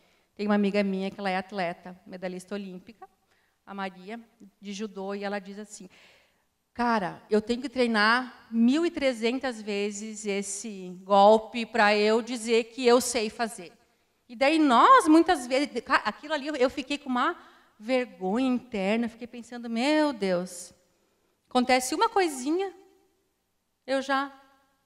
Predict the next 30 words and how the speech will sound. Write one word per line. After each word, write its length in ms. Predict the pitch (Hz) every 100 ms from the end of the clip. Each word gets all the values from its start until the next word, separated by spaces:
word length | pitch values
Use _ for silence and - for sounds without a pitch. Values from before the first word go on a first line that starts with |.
| _
desisto. 640 | 269 247 202 196 _ 208 - _ _ _ _ _
Não, 220 | 220 240
não 100 | 247 - _
é 80 | 330
que 80 | -
eu 60 |
desisto, 360 | 403 311 294 294
mas 140 | 294
assim, 300 | 285 285 302 294 - -
me 100 | 269
dá 240 | 226 254
um, 400 | 285 302 294 269 -
ah, 360 | 254 262 240 - -
um 380 | 247 240 240 208 - _ 214 - _ _
desânimo, 840 | 202 220 202 202 254 254 202 196
né? 300 | 196 196 233 233 - - _ -
E 80 | 233
aí 120 | 233
ela 180 | 247 254
disse, 360 | 226 254 -
cara, 280 | - - 240
e 180 | 233 240
assim, 640 | 247 - 262 226 160 135 - _ _ _ _ _
o 100 | 233
treino 460 | - 240 262 339
é 80 | 311
doze 440 | 226 254 302 277 254
horas 260 | 240 247
por 160 | - 214
dia. 440 | 175 180 185 180